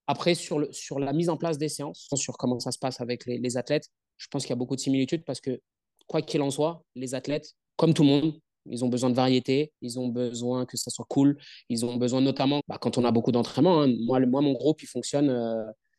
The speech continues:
ils ont entre dix et douze entraînements par semaine, donc ils s'entraînent deux fois par jour, du lundi au samedi, donc je peux décemment pas leur proposer des séances plan-plan tous les jours,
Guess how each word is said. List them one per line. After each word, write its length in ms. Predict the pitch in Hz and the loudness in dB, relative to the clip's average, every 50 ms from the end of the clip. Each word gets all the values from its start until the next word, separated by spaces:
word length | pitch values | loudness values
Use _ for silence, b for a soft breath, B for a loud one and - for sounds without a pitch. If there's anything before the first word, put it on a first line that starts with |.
| B B B B _ - | B B B B _ -6
ils 180 | - 117 117 127 | -2 0 2 2
ont 60 | 135 | 2
entre 280 | 135 - - - 143 | 2 0 -2 -2 -2
dix 240 | 123 123 151 156 - | 0 0 0 0 0
et 40 | 139 | 0
douze 160 | 120 143 135 | 0 0 -2
entraînements 320 | 143 139 - 147 139 143 139 | -2 -4 -2 -2 -2 -2 -2
par 140 | 143 135 | -4 -6
semaine, 240 | - - 143 139 131 123 | -4 -4 -4 -4 -4 -6
donc 260 | 123 120 - - - | -10 -14 -16 -18 -14
ils 40 | - | -10
s'entraînent 260 | 120 113 - 123 123 | -10 -6 -4 -2 0
deux 100 | 120 127 | 0 0
fois 120 | - 131 | 0 0
par 140 | 131 131 127 | 0 0 2
jour, 240 | 131 156 175 165 _ _ _ _ _ _ | 2 0 0 -2 _ _ _ _ _ _
du 140 | - 113 120 | -10 -8 -6
lundi 180 | 120 123 127 135 | -4 -4 -4 -4
au 60 | 135 | -4
samedi, 420 | 127 - 143 131 127 120 139 151 _ _ _ _ | -4 -4 -4 -4 -4 -4 -6 -8 _ _ _ _
donc 100 | - 113 | -4 -2
je 40 | - - | 0 0
peux 80 | 123 | 2
décemment 360 | 120 135 131 139 131 131 139 | 2 4 4 6 6 6 6
pas 80 | 143 143 | 4 4
leur 120 | 139 127 | 2 0
proposer 320 | - - 120 - 131 131 143 | 0 -2 -2 0 0 0 0
des 100 | 131 123 | 0 -2
séances 260 | - - 131 135 - | -4 -4 -6 -8 -8
plan-plan 320 | _ - 127 117 - 131 | _ -10 -8 -4 -4 -4
tous 120 | 127 - 131 | -2 -2 -2
les 60 | 127 | 0
jours, 260 | 120 139 190 185 - | 2 2 0 0 -2